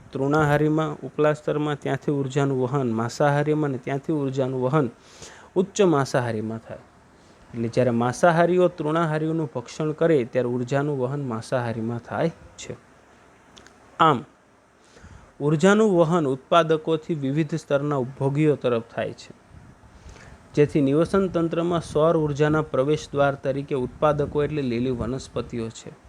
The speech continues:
અને તેઓ ઉપભોગીઓ માટે ઉર્જાનો સ્ત્રોત બને છે. રાસાયણિક ઉર્જા સમગ્ર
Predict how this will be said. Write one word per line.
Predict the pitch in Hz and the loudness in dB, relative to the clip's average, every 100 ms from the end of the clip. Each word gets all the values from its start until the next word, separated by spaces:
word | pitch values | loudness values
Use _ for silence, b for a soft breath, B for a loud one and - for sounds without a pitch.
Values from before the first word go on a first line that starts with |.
| - B B B B - | -20 B B B B 0
અને | 147 175 | 2 2
તેઓ | 170 170 175 135 | 2 0 0 -2
ઉપભોગીઓ | 135 147 139 147 151 165 | -4 -4 -2 -2 0 0
માટે | 151 131 147 | 0 -2 -2
ઉર્જાનો | 123 120 120 127 143 | -2 -4 -2 -2 -4
સ્ત્રોત | - - 135 131 | -8 -6 -4 -4
બને | 113 113 110 | -4 -4 -6
છે. | - - - - - - - - B B B B B - | -10 -18 -18 -14 -12 -14 -18 -20 B B B B B -2
રાસાયણિક | - 127 - 156 165 | 2 2 2 2 0
ઉર્જા | 151 143 156 | -2 0 2
સમગ્ર | 156 147 143 151 | 2 0 -4 0